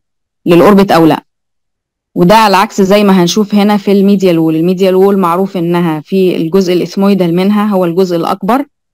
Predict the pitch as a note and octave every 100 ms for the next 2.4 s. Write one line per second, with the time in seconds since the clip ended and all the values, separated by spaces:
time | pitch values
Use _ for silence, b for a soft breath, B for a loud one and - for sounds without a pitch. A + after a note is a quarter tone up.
0 | _ _ - G3 - G3 F3+ F3 G#3 F#3+
1 | E3+ - F#3+ - - _ _ G#3 G3+ F3
2 | F#3+ B3 B3